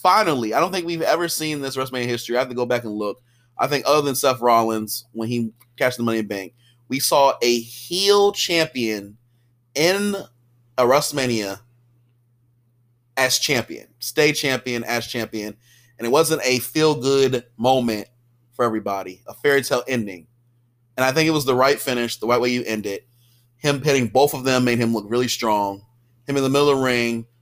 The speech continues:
fireworks going off, solidifies Roman Reigns as what he says he is, the head of the table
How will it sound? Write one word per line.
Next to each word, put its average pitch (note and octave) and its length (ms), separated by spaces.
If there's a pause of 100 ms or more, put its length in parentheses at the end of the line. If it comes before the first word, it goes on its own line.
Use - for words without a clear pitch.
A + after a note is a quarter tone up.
(140)
fireworks C3+ 360
going B2 220
off, G#2 440 (440)
solidifies D3+ 600
Roman B2 220
Reigns G#2+ 640 (180)
as G#2+ 120
what A2+ 100
he A2+ 60
says A2 260
he G2 120
is, F2+ 280
the G2 120
head B2 120
of C3 80
the B2+ 60
table G2 460